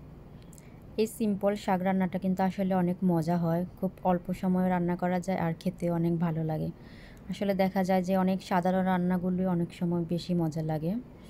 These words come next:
তো আমি এখানে শাকগুলো কেটে ধুয়ে নিয়েছিলাম, এখানে শাকগুলো দিয়ে দিলাম। আসলে আমি শাক আরও বেশি দিয়েছিলাম, কিন্তু কেন জানি ওটা ভিডিও হয় নাই, পরে আমি খেয়াল করলাম আর কি। তো এখানে আরেক-, আরও শাক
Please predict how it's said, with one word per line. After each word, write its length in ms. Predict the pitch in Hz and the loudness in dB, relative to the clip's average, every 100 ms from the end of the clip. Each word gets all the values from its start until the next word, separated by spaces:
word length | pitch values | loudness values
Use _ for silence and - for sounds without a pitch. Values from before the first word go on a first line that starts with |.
| - - - - - - | -20 -18 -18 -18 -12 0
তো 80 | 214 | 2
আমি 320 | 196 196 196 | 4 4 2
এখানে 380 | 180 190 190 190 | 2 2 4 2
শাকগুলো 520 | 196 175 170 185 190 | 2 0 2 0 2
কেটে 340 | 196 180 185 | 0 0 0
ধুয়ে 260 | 175 180 180 | 2 2 4
নিয়েছিলাম, 640 | 180 180 170 180 175 214 233 - - - - - - - | 4 4 2 0 0 0 -4 -10 -18 -18 -18 -18 -18 -10
এখানে 320 | - 180 180 | -6 2 2
শাকগুলো 440 | 180 175 165 175 175 | 4 2 0 0 0
দিয়ে 220 | 170 170 | 0 0
দিলাম। 400 | 170 165 175 226 - - - - - - - - - | 2 2 2 0 -6 -16 -18 -18 -18 -18 -18 -10 -6
আসলে 340 | 190 202 202 | -2 0 4
আমি 440 | 196 190 202 190 185 - - - - | 4 4 2 0 -2 -8 -18 -18 -18
শাক 220 | - 202 208 | 0 2 4
আরও 160 | 208 | 2
বেশি 420 | 214 196 - 220 | 2 2 2 2
দিয়েছিলাম, 580 | 185 180 170 185 175 180 | 2 2 2 2 2 2
কিন্তু 240 | 185 185 180 | 2 0 0
কেন 240 | 175 175 | 0 0
জানি 520 | 175 180 185 185 190 190 - - - | 2 2 2 2 0 -2 -8 -16 -10
ওটা 140 | 175 185 | -4 -2
ভিডিও 360 | 170 165 185 | 0 2 2
হয় 260 | 185 175 165 | 2 2 2
নাই, 300 | 165 165 208 - | 2 2 0 -2
পরে 200 | 175 165 | 0 2
আমি 160 | 165 165 | 0 0
খেয়াল 260 | 180 165 | -2 -2
করলাম 360 | 156 160 160 160 | -2 -2 -2 0
আর 140 | 160 156 | -2 -4
কি। 160 | 175 202 - - - - - - - | -4 -6 -8 -18 -18 -18 -18 -20 -8
তো 60 | 196 | -2
এখানে 280 | 190 190 190 | 0 2 2
আরেক-, 240 | 180 180 | 2 -2
আরও 160 | 180 185 | 0 0
শাক 220 | 185 175 | 0 -2